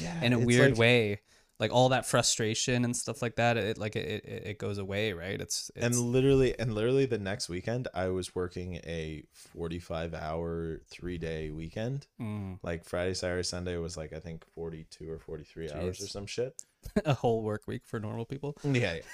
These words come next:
Speaker 1: yeah,
Speaker 2: <laughs>
Speaker 1: yeah. Anybody who says, "I work so hard, get at me, fuck off."
Speaker 2: Yeah.
Speaker 1: Look at, look at your screen. Um,
Speaker 2: <laughs>
Speaker 1: look at your screen and shut your mouth, okay?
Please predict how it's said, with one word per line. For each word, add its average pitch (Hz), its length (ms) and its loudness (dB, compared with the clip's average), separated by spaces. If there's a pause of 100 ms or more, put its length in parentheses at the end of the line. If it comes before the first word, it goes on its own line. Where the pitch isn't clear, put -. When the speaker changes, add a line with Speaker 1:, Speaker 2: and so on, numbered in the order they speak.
(200)
Speaker 1:
yeah, 214 80 2
Speaker 2:
<laughs> 196 40 -6
Speaker 1:
yeah. 107 140 -4 (440)
Anybody 131 420 2
who 123 160 -2
says, 101 420 0 (180)
"I 139 140 -4
work 117 420 -8
so 104 200 -6
hard, 90 380 -6
get 104 160 -2
at 85 200 -4
me, 64 140 -18
fuck - 240 -10
off." - 160 -14 (240)
Speaker 2:
Yeah. 123 140 -10
Speaker 1:
Look 127 120 0
at, 135 140 0
look 131 120 0
at 135 60 -2
your 123 120 -2
screen. 73 340 -10 (180)
Um, 117 500 2
Speaker 2:
<laughs> 202 120 0 (600)
Speaker 1:
look 123 100 -4
at 127 60 0
your 127 100 2
screen 104 280 0
and 95 100 0
shut 90 180 2
your 78 80 -6
mouth, 80 260 -10 (160)
okay? 127 380 0